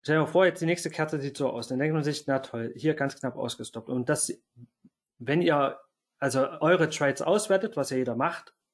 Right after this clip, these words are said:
oder machen sollte, ich gehe davon aus, jeder vernünftige Trader macht das anständig, dann, ähm, dann seht ihr das. Und wenn ihr das so drei, vier Mal gesehen habt, dann, dann müsst ihr eigentlich sagen, okay, lasst doch den Stop da unten hängen.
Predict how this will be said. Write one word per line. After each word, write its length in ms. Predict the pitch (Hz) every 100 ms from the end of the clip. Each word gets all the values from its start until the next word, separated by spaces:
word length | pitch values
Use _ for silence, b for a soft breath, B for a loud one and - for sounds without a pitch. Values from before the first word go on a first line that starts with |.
| -
oder 140 | 107
machen 260 | 110 - 110
sollte, 420 | 143 208 240 247 B B B -
ich 140 | -
gehe 160 | 135 127
davon 240 | 120 127
aus, 220 | 139 139 135
jeder 360 | 127 120 120
vernünftige 500 | - 131 151 139 117
Trader 280 | - 113 110
macht 240 | 151 160
das 160 | 208 202
anständig, 640 | 160 175 - 170 165 160 b b b b b b _ _ -
dann, 460 | 131 139 151 151 -
ähm, 760 | 139 131 131 131 131 127 123 - _ _ _
dann 120 | 120
seht 140 | 147 196
ihr 80 |
das. 240 | 196 196 -
Und 100 | 143
wenn 100 | 156
ihr 80 | 151
das 160 | 151
so 120 | 147
drei, 240 | 131 - 185
vier 120 | 190
Mal 120 | 156
gesehen 260 | 143 156 180
habt, 160 | 160
dann, 340 | 139 131 - 127
dann 160 | 135
müsst 200 | 139 170
ihr 80 | 160
eigentlich 180 | 143 139
sagen, 160 | 156 139
okay, 160 | 143
lasst 240 | 131 156 175
doch 80 |
den 140 | 160 143
Stop 200 | 151 -
da 80 | 123
unten 300 | 170 - 160
hängen. 320 | 165 170